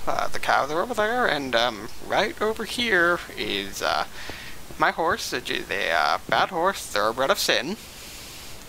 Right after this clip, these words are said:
Okay, so, um, uh, that's a penis. That wasn't there before. Uh, so much for this video being <laughs> child-friendly.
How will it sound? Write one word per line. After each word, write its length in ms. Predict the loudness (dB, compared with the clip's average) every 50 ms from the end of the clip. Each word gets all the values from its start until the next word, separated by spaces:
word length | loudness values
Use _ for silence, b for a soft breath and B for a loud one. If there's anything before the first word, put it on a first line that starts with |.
| B B B B B B B B -2
Okay, 400 | 0 2 4 4 4 4 4 2
so, 260 | 2 4 4 6 6
um, 240 | 8 6 6 6 6
uh, 360 | 4 6 6 6 6 4 2 -2 -8 -12 -14 -16 -16 -16 -16 -16 -16 -16 -16 -14 -14 -14 -14 -14 -14 -4 0
that's 240 | 2 2 2 0 -2
a 20 |
penis. 580 | -4 -2 -2 2 2 2 2 2 0 -4 -6 -8 -10 -12 -14 -16 -16 -16 -16 -14 -14 -14 B B B B B B -14 -16 -16 -16 -14 -4 -2
That 160 | -2 0 2
wasn't 300 | 0 0 0 0 -2 -2 -6 -12 -4 -2
there 200 | 2 2 2 2
before. 520 | 0 -6 -6 -2 0 2 4 4 4 6
Uh, 220 | 6 4 4 2 0 -4 -10 -12 B B B B B B B B B B B B B B B -14 -14 -14 -12 -10
so 640 | -8 -8 -6 -6 -4 -2 -2 -2 2 4 4 4
much 300 | 6 6 6 6 4 6
for 100 | 4 6
this 160 | 6 6 4 4
video 220 | 4 4 4 4
being 180 | 4 2 4 4
<laughs> 0 |
child-friendly. 1000 | 4 2 4 6 6 8 6 6 4 0 0 0 2 2 0 -2 0 0 -2